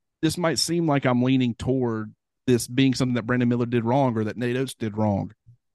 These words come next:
I, I'm saying that they're both being criticized heavily right now for decisions that they've made by a lot of people. Why would Nick Saban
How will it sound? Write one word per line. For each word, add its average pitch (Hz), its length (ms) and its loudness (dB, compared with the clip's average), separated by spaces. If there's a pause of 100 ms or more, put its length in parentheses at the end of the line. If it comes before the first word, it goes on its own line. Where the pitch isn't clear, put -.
(140)
I, 104 100 -4
I'm 127 180 0
saying 156 220 0
that 131 100 0
they're 135 140 2
both 131 320 2
being 131 220 0
criticized 117 600 -4
heavily 117 360 2
right 104 220 0
now 101 260 -4
for - 140 -6
decisions 107 420 0
that 104 120 -2
they've 101 180 -2
made 104 460 -6
by 117 180 2
a 117 80 4
lot 113 300 4
of 113 140 -4
people. - 380 -4 (360)
Why 131 260 2
would 160 260 2
Nick 135 200 -4
Saban 110 600 -2